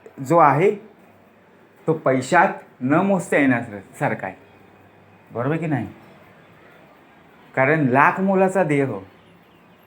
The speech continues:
त्याची किंमत कशामध्येही मोजता येणार नाही. आणि समर्थ म्हणाले, "पुनरपी संसारा येणे नाही." मग आयुष्यभराची शिदोरी आपल्याला कमवायची असेल, तर जा श्री सद्गुरूशी शरण.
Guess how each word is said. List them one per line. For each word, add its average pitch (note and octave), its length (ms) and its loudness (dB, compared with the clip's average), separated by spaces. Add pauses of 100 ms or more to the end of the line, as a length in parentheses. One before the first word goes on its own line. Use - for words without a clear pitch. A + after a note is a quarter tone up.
(600)
त्याची A#2+ 240 -4
किंमत C#3+ 420 0 (680)
कशामध्येही D3+ 600 0
मोजता B2+ 360 -2
येणार A2 300 0
नाही. F#2 320 -14 (1500)
आणि A2+ 160 -10
समर्थ B2 380 -4
म्हणाले, C3 320 0
"पुनरपी B2 540 0
संसारा A#2 540 -2 (440)
येणे G2+ 360 -6
नाही." F#2+ 140 -10 (720)
मग A2 80 0
आयुष्यभराची E3 720 0
शिदोरी C#3+ 520 2 (360)
आपल्याला C#3 340 0
कमवायची C3+ 540 0
असेल, D#3 400 -2 (280)
तर A#2+ 60 -2
जा A#2+ 500 2
श्री A2 200 -8
सद्गुरूशी A2 560 -4
शरण. F2+ 380 -12